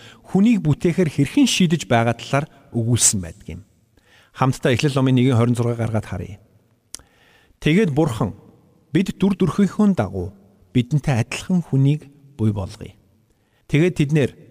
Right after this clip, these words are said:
далайн загас, огторгын шувууд, мал адуус, бүх газар дэлхий, газараар мөлхдөг мөлхөгч бүгдийг захируулъя" гэж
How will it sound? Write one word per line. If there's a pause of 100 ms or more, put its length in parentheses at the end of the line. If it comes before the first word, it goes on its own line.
(140)
далайн
загас, (160)
огторгын
шувууд, (340)
мал
адуус, (320)
бүх
газар
дэлхий,
газараар
мөлхдөг
мөлхөгч
бүгдийг
захируулъя"
гэж